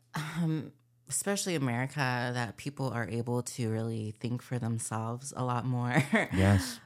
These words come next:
Speaker 1: Um, and listening to all arguments,
Speaker 2: Yeah.
Speaker 1: not just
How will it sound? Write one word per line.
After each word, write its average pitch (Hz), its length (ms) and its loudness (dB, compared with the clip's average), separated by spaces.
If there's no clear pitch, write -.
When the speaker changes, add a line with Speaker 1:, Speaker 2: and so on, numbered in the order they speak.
Speaker 1:
Um, 131 440 4
and 135 220 4
listening 131 800 2
to 120 720 0
all 143 220 4
arguments, 120 1080 0
Speaker 2:
Yeah. 123 80 0
Speaker 1:
not 120 260 6
just 156 600 -2